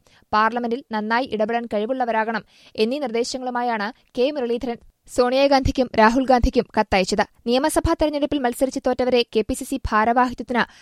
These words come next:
പരിഗണിക്കേണ്ട എന്ന മാനദണ്ഡം രാജ്യസഭാ തെരഞ്ഞെടുപ്പിലും പരിഗണിക്കണമെന്ന ആവശ്യമാണ്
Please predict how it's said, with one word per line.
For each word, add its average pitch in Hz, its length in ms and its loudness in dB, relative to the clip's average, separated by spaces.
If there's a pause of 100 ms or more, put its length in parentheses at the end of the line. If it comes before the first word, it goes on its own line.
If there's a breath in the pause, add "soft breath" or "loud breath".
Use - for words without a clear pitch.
(140 loud breath)
പരിഗണിക്കേണ്ട 254 640 2
എന്ന 247 200 0
മാനദണ്ഡം 220 500 -2 (320 soft breath)
രാജ്യസഭാ 262 460 0
തെരഞ്ഞെടുപ്പിലും 254 480 -2
പരിഗണിക്കണമെന്ന 240 720 -4
ആവശ്യമാണ് 220 560 0